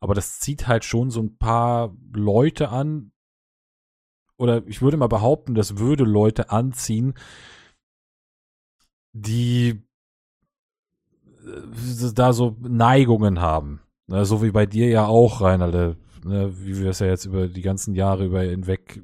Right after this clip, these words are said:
gesehen haben, dass du da gewisse Neigungen hegst, die schwierig sind und, äh, diskussionswürdig sind. Und also ganz ehrlich, es ist zu Recht, ne,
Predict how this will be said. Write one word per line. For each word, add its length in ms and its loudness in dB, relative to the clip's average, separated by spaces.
gesehen 460 0
haben, 220 0
dass 140 -6
du 80 -6
da 160 -2
gewisse 360 -4
Neigungen 640 0
hegst, 360 -8
die 280 -8
schwierig 720 -2
sind 320 -6
und, 300 -2
äh, 280 2
diskussionswürdig 1080 0
sind. 300 -8
Und 580 -2
also 220 0
ganz 240 0
ehrlich, 520 -4
es 200 -4
ist 300 -6
zu 160 0
Recht, 520 -4
ne, 240 -4